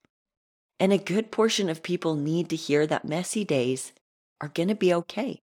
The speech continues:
and that they're not gonna break them and that they can actually be used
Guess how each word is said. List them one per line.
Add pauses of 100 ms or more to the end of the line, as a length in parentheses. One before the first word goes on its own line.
(720)
and
that
they're
not
gonna
break
them
and
that
they
can
actually
be
used